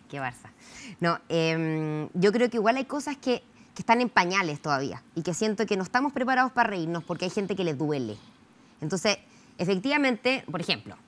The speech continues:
ya, reírse de la homosexualidad, que es algo que ya es muy old school, pero, mm,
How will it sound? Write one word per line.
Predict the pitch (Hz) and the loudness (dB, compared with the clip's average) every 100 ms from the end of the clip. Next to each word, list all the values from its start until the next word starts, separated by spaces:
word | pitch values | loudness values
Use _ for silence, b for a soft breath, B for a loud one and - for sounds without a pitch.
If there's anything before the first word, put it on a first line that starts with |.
| - | -8
ya, | 120 113 | -4 0
reírse | 175 185 175 202 | 2 0 2 2
de | 190 185 | 2 4
la | 185 - | 4 4
homosexualidad, | 196 190 185 - 190 180 127 | -4 -4 -6 -4 -2 0 -2
que | 131 | -2
es | 147 | -2
algo | 147 | -2
que | 143 | -2
ya | 147 143 | 0 0
es | |
muy | 151 165 | 0 -2
old | 160 | -4
school, | - - 151 - | -4 -8 -8 -4
pero, | 170 156 156 | -2 0 0
mm, | 151 151 151 | 0 -2 -4